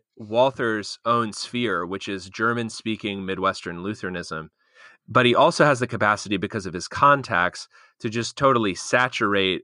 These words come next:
a totally different media market, which also concerns pretty much all Eastern Lutherans, uh, in both North and South, who are at this point almost entirely English-speaking.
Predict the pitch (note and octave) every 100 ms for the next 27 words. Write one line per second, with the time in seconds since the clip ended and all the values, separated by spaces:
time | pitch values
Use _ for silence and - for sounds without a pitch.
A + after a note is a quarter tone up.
0 | - F#2+ B2+ A2+ G2+ F2 B2 - F#2+ F#2+
1 | F2+ E2+ F2+ F2+ F#2 F#2+ D#2 _ _ _
2 | - A2+ - D3+ F#3 - A#2+ A2 G#2+ G2+
3 | F#2+ _ _ _ - G#2+ A#2 A2 G#2+ -
4 | - B2+ A2 G2 - A2 G#2+ G2+ F#2+ F#2
5 | _ _ - B2 B2+ - G#2 F#2+ F#2+ -
6 | F2+ F2+ F2 - - _ _ - G2 G2
7 | G#2+ G#2 - A2+ A2 F#2 E2+ G2+ G2+ F#2
8 | A#2+ G2 F2+ E2+ - G2 A2 - G2 F#2
9 | - G#2+ G2 F#2 F2+ G2 E2+ D2 D2 D#2
10 | C#2+ - - -